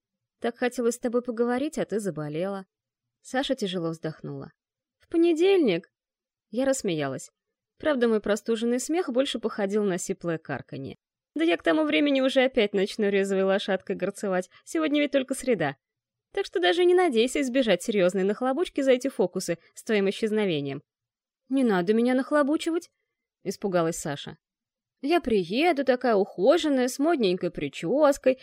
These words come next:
с креативным макияжиком, а на ней ведь что собирается со мной делать?» Хотя ничего хорошего от резвящейся кобылки ждать не приходится в принципе.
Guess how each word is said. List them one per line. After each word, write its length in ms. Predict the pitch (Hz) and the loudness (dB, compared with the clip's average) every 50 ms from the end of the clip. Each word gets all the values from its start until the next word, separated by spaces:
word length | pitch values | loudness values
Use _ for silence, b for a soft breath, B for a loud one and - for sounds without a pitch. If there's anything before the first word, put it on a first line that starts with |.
| B B | B B
с 100 | - - | -16 -2
креативным 520 | - 226 202 185 - 349 349 285 214 180 | 4 4 4 4 4 2 0 2 2 2
макияжиком, 880 | 170 160 156 - 151 139 139 151 185 269 320 311 262 269 269 277 269 262 b b b | 0 -2 -2 -4 -6 -4 -2 0 2 2 2 0 0 0 2 2 2 0 b b b
а 100 | - 359 | 0 2
на 120 | 381 392 359 | 4 4 6
ней 140 | 330 320 | 4 4
ведь 140 | 302 294 294 | 2 0 -2
что 160 | - - 381 | -2 -2 -2
собирается 440 | 415 - 339 269 285 302 339 - 311 | -2 0 0 2 2 2 2 0 -2
со 140 | 302 - 302 | -2 -2 0
мной 180 | 285 277 262 240 | 0 0 0 0
делать?» 380 | 185 170 147 135 139 - - _ _ _ _ _ _ _ _ _ _ _ | 0 -2 -2 -2 -2 -6 -10 _ _ _ _ _ _ _ _ _ _ _
Хотя 260 | _ - 349 - 359 | _ -6 -4 -2 0
ничего 300 | 320 302 302 - 302 294 | 0 0 -2 0 0 -2
хорошего 520 | 294 - 302 294 320 370 392 - 339 285 277 | 0 0 0 0 0 -2 -2 -2 0 0 0
от 100 | 277 277 | 0 0
резвящейся 640 | 262 262 247 247 240 214 247 - 254 254 - 247 | 0 0 0 2 2 0 2 0 -4 -4 -4 -4
кобылки 520 | - - 247 254 220 269 302 330 - 262 | -2 0 -2 0 0 -2 -2 -2 -2 -4
ждать 280 | 247 220 202 208 233 - | -4 -2 -2 -4 -2 -4
не 100 | 254 262 | -6 -6
приходится 560 | - 226 220 - - 196 165 160 - - - | -4 -4 -4 -4 -2 -2 -2 -2 -4 -6 -10
в 80 | 196 - | -12 -8
принципе. 580 | - 180 156 143 151 - - - - - - | -6 -6 -6 -6 -6 -10 -12 -12 -12 -14 -14